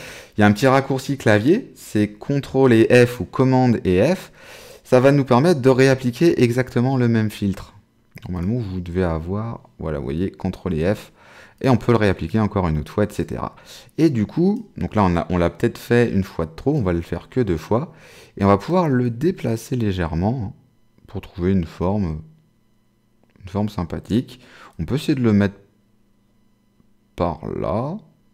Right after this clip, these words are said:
Donc là, pour avoir ce côté ici, vous voyez, euh, coloré. On peut même faire un coup de contrôle J pour le dupliquer, ou commande J, un coup de contrôle T, un clic droit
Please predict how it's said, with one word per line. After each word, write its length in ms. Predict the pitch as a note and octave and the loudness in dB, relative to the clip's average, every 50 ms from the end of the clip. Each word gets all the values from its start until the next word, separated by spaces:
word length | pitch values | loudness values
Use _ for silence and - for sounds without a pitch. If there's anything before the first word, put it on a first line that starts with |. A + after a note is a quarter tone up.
| _ _ _ _ _ _ _ _ _ _ _ _ _ _ _ _ _ _ _ _ - | _ _ _ _ _ _ _ _ _ _ _ _ _ _ _ _ _ _ _ _ -20
Donc 160 | - - - | -20 -12 -8
là, 80 | F#2+ F#2 | -8 -8
pour 240 | - - F2 E2 E2 | -8 -6 -4 -2 -2
avoir 280 | D#2+ D#2+ F#2 F#2 - | 0 0 0 -2 -2
ce 220 | - - - - G#2 | -4 -8 -6 -6 -6
côté 460 | - - F#2+ F2 - - G2 F#2+ F2+ | -4 -2 -4 -2 -2 -2 -2 -2 -2
ici, 260 | E2+ - - - G2+ | -4 -6 -6 -6 -4
vous 100 | F#2+ E2+ | -4 -2
voyez, 380 | E2+ E2+ E2+ F2 F#2 F#2+ F#2+ F2+ | -2 -2 -2 0 0 2 2 2
euh, 80 | D#2 D2 - - - - - - - - _ _ - | 0 -2 -6 -12 -20 -20 -20 -20 -20 -20 _ _ -6
coloré. 600 | - G2 F#2+ F2+ E2+ E2 E2+ G2 C3 E3 F3 - - | 0 2 4 4 4 6 6 6 6 4 2 0 -4
On 80 | - F#2 | -4 -4
peut 160 | - - G#2+ | -2 0 2
même 180 | A#2+ D3 E3+ | 2 2 2
faire 140 | E3 - C#3 | 2 0 0
un 100 | A#2+ A#2 | 0 0
coup 160 | A#2 - - | -2 -4 -6
de 60 | G2 - | -8 -6
contrôle 600 | - - A#2+ A#2+ A#2+ - - - A#2 A#2 A2 F#2+ | -4 -4 -2 -2 -4 -4 -4 -2 0 0 0 0
J 440 | F2 F2 F2+ G2 A2+ B2+ B2+ - - _ _ _ _ _ _ _ - - _ _ _ _ _ _ _ _ _ _ _ - - - _ _ _ - | -2 -4 -4 -6 -6 -6 -6 -8 -14 _ _ _ _ _ _ _ -20 -20 _ _ _ _ _ _ _ _ _ _ _ -20 -20 -20 _ _ _ -6
pour 160 | F2+ F#2 F#2 | -2 0 2
le 160 | F#2 F2+ F2 | 4 2 2
dupliquer, 600 | E2 G2 C3 F#3 F#3+ - - A2+ G#2 - B2 D3 | 0 0 0 -2 0 0 0 -2 2 4 4 4
ou 80 | D3+ B2 | 4 4
commande 440 | - - A#2 G#2 F#2 F2+ E2+ E2+ E2+ | 2 2 2 4 4 4 2 0 0
J, 360 | E2+ A2 C#3+ F#3 F#3+ - - | 0 -2 -2 -2 -4 -8 -8
un 160 | - - G#2 G#2 | -4 -4 -4 -2
coup 160 | - A2 G2 | -2 -4 -4
de 60 | - | -4
contrôle 480 | - - C3 B2+ A#2 - A#2+ A#2 A2+ G#2 | -4 -6 -6 -6 -4 -2 -2 -2 -2 -2
T, 420 | - - B2+ B2 B2 A#2 - - - | -2 2 2 2 2 2 -2 -8 -8
un 100 | E2+ E2 E2 - _ _ _ _ _ - | -8 -8 -8 -8 _ _ _ _ _ -10
clic 260 | - D#3 D#3 C#3 C3 | -6 -4 -4 -4 -2
droit 460 | B2 C3+ A#2+ C3 C3 C3 C3 - - | 0 2 4 4 4 4 2 -4 -12